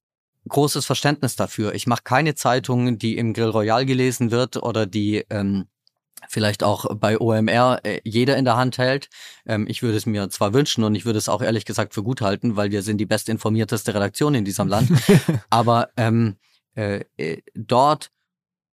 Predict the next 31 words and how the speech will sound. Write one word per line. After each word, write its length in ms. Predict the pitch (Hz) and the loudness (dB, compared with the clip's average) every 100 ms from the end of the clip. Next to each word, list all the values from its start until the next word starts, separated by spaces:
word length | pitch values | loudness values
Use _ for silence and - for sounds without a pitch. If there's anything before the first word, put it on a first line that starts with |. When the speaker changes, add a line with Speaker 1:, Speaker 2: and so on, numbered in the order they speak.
| _ _ | _ _
Speaker 1:
wo 160 | 123 113 | -2 2
Bild 300 | 113 147 151 | 2 2 2
hauptsächlich 500 | 170 - 107 - - | 0 -2 -8 -8 -8
gelesen 420 | 92 87 87 98 | -6 -4 -6 -6
wird, 260 | 120 - _ _ _ | -6 -10 _ _ _
bei 100 | 101 | 0
der 120 | 104 | 2
Mehrheit 380 | 110 127 117 98 | 2 2 2 -2
in 120 | 98 | -4
diesem 240 | 92 98 95 | -6 -6 -4
Land, 320 | 92 123 - _ _ _ _ | -2 -4 -6 _ _ _ _
ähm, 320 | 107 104 101 107 _ _ - | -2 0 -2 -6 _ _ -4
muss 240 | 120 117 | -2 0
man 160 | 131 120 | 0 0
eben 200 | 107 107 | 0 0
aufpassen, 680 | 110 - 117 110 - 107 - _ - | -2 -2 -2 -2 -2 -4 -6 _ -2
dass 240 | 104 101 | -2 0
man 360 | 107 101 98 - | 0 0 -2 -2
mit 200 | 110 95 | -6 -4
diesen 260 | 107 101 92 | -6 -6 -6
Themen 500 | 110 104 110 110 101 _ _ _ | -2 0 2 0 -4 _ _ _
die 80 | 110 | 0
Leute 560 | 104 110 104 117 107 - | 2 2 2 0 0 -4
wirklich 640 | 123 107 104 - 98 - - _ 104 | -6 -4 -4 -2 -4 -4 -10 _ -2
mitnimmt 680 | 123 113 127 127 123 - - _ _ - | -2 2 2 2 0 -4 -18 _ _ -4
und 300 | 113 107 101 | -2 0 -2
ihnen, 220 | 127 107 | -2 -2
äh, 340 | 104 - _ 87 | -4 -8 _ -6
und 380 | 92 - 117 98 | -4 -2 -4 -2
ihnen 220 | 113 110 | -2 -2
auch, 300 | 110 104 | -2 -6